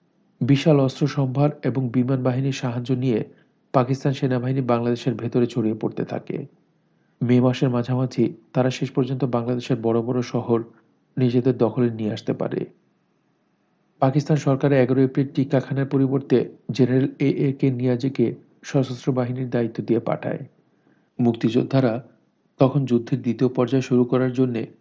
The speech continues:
গেরিলা যুদ্ধের প্রস্তুতি নিতে শুরু করেছে। শরণার্থী। পঁচিশে মার্চের গণহত্যা শুরু করার পর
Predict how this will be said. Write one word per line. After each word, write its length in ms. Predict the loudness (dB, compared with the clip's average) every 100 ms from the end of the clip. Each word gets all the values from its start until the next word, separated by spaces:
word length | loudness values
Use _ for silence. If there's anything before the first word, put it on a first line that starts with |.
| _ _ -8 0
গেরিলা 340 | 2 4 2
যুদ্ধের 340 | 2 0 0 -2
প্রস্তুতি 420 | 0 -2 0 -2
নিতে 220 | -4 -4
শুরু 240 | -4 -4 -4
করেছে। 520 | -4 -6 -6 -8 -8 _ _ _ _ _ _ _ _ _ _ _ _ _ _ _ _ _ _ -14
শরণার্থী। 800 | -2 0 0 -4 -8 -6 -6 -6 -16 _ _ _ _ _ _ _ _ _ _ _ _ _ _ _ _ 2
পঁচিশে 380 | 4 4 2 2
মার্চের 320 | 0 0 0
গণহত্যা 500 | 2 2 0 0 -2
শুরু 240 | 0 0
করার 260 | 2 0 0
পর 300 | 0 0